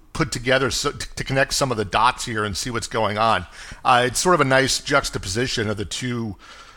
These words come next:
columns here. Fact and Fluke sort of took the longer term view on Morrow in his last couple of years, which of course have been injury riddled, and sort of took a look at some of the skills hits he's taken,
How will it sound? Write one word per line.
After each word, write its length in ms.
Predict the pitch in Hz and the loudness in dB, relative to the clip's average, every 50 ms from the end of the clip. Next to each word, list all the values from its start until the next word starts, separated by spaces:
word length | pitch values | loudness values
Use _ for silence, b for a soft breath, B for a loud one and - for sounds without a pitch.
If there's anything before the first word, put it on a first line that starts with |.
| b b b - | b b b -4
columns 480 | - 151 147 143 139 123 117 110 87 | 2 4 4 4 4 2 0 0 -2
here. 180 | 117 110 107 104 | -2 0 0 0
Fact 340 | - - 131 127 127 - 131 | -2 0 2 2 2 2 -2
and 140 | 107 92 | -10 -10
Fluke 300 | - - 131 135 123 101 | -8 -6 -6 -4 -4 -4
sort 180 | - - 127 113 | -4 -4 -2 -2
of 100 | 113 107 | -2 -2
took 160 | - 131 110 | -2 -6 -2
the 80 | 107 107 | -2 -2
longer 680 | 104 101 110 139 170 190 151 139 120 113 110 98 90 - - - _ _ _ - | -2 0 2 2 2 4 4 4 4 4 4 0 -4 -12 -20 -20 _ _ _ -2
term 320 | - 127 117 110 101 98 | 0 0 2 2 0 -2
view 240 | 95 107 117 113 113 | -4 -2 -2 2 2
on 120 | 113 104 | 2 2
Morrow 320 | 101 110 110 113 113 107 107 | 2 2 2 4 4 2 2
in 40 | 110 | 0
his 160 | 101 95 92 | -2 -4 0
last 300 | 107 117 113 117 - - | 2 4 4 4 2 0
couple 180 | - 110 107 104 | -4 -2 -2 -4
of 80 | 101 | -6
years, 300 | 104 110 110 110 101 90 | -4 -4 -2 -2 -4 -4
which 160 | 101 107 - - | -6 -6 -8 -8
of 100 | 90 - | -10 -10
course 300 | - - 123 117 - - | -6 -4 -4 -2 -2 -2
have 160 | 113 95 104 | -4 -4 -2
been 240 | 107 104 101 98 92 B B B B B B B B | -4 -2 -2 -4 -6 B B B B B B B B
injury 380 | - 143 131 110 120 123 113 107 | -2 -2 0 2 2 2 2 0
riddled, 560 | 101 101 113 110 113 113 110 104 107 95 85 b b b b b b b b | 0 0 2 2 4 2 2 2 -2 -4 -4 b b b b b b b b
and 440 | - 120 117 113 113 113 110 104 - | -2 0 2 2 2 0 -2 -2 -2
sort 140 | - 156 139 | 0 0 0
of 60 | 123 | 2
took 160 | - 135 117 | 2 0 2
a 60 | 127 | 2
look 180 | 123 120 117 110 | 2 2 2 0
at 140 | 113 98 - | -2 -6 -4
some 160 | - 135 113 | -4 -2 -2
of 60 | 107 | -2
the 100 | 104 95 | -2 -2
skills 460 | - - - - - 139 135 127 - | 0 -2 -2 0 0 0 2 0 0
hits 420 | - - - - 165 156 - - - | -4 -8 -4 -4 -4 -4 -4 -6 -4
he's 180 | 127 117 - | -4 -4 -4
taken, 540 | - - 120 120 113 - 123 117 113 110 98 | -4 -4 -4 -4 -2 -2 -2 -2 -2 -4 -6